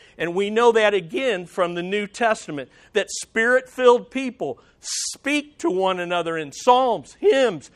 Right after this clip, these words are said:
and spiritual songs. So, man, I got jazzed about that, but we gotta move on because this isn't about the call, it's about the causes. Why do we answer the call? So let's dive into the heart of this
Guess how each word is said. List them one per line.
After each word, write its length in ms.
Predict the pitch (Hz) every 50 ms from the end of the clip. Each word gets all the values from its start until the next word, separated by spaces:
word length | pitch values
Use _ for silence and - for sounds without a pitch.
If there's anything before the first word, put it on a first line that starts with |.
| _ _ - -
and 160 | 208 196 -
spiritual 680 | - - - _ - 247 226 226 226 - - 220 190
songs. 460 | - - - 202 180 151 123 113 - _ - - - -
So, 360 | - - 226 214 170 135 - _ _ _ _ _ _ _
man, 220 | - 185 196 196 190
I 100 | 208 247
got 280 | 220 262 254 247 185
jazzed 460 | 156 131 208 240 240 233 214 - - 220
about 300 | 180 202 190 190 190 -
that, 240 | 233 220 165 156
but 120 | 156 160 156
we 140 | 196 254 226
gotta 280 | 170 233 240 220 185
move 260 | 185 202 220 208 185
on 320 | 240 311 302 254 - 143 -
because 340 | 240 208 - 262 240 185 -
this 220 | 277 294 240 -
isn't 300 | 294 320 285 294 269 233
about 400 | 214 175 180 240 226 226 - -
the 80 | 170 -
call, 680 | - - - 269 302 302 233 175 160 160 165 202 _ _ _ _ _ _ _ _ - - - _ - _ _ - -
it's 140 | 254 - -
about 340 | 220 175 214 208 196 -
the 80 | - 226
causes. 760 | - - 233 247 220 208 175 156 135 - 139 110 - - - _ _ _ _ _ _ _ _ _ -
Why 640 | 151 165 202 240 277 302 302 302 302 294 294 294 - _ _ _ _ _ _ _ -
do 240 | - 208 254 269 262
we 340 | 247 240 254 262 247 233 - -
answer 560 | 247 247 240 254 - - - 220 220 220 - _ _
the 140 | - 196 208
call? 420 | 208 - 226 208 170 151 110 107 -
So 220 | - - 247 247
let's 300 | 220 247 277 269 277 -
dive 480 | 208 202 233 220 214 214 208 190 196 -
into 420 | 208 220 208 208 208 180 - -
the 120 | 202 170 160
heart 360 | 151 190 196 185 175 175 - _ -
of 140 | 170 160
this 340 | 156 170 175 160 143 - -